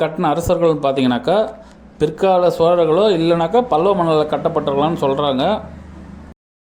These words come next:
அந்த கோவிலை நீங்க போய் நேர்ல பார்த்தீங்கனாலே தெரியும். ஏன்னா பாதி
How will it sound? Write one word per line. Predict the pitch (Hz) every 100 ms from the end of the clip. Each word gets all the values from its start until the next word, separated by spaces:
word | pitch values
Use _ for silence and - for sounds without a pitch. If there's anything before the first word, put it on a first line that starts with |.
| _ _ _ _ _ _ _ - _ _ - 135
அந்த | 139 135
கோவிலை | 175 190 165
நீங்க | 156 151 156
போய் | 170 156
நேர்ல | 175 165
பார்த்தீங்கனாலே | 151 156 151 170 170 151
தெரியும். | 151 151 190 - - - _ _ _ - - - - 131
ஏன்னா | 147 151 147 143 131 131
பாதி | 160